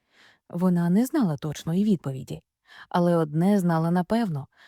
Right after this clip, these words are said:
вона стала більш цілісною, більш справжньою. І, можливо, це і є справжнє щастя —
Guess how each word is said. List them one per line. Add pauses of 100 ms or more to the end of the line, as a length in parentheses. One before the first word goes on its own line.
(140)
вона
стала
більш
цілісною,
більш
справжньою. (520)
І,
можливо,
це
і
є
справжнє
щастя —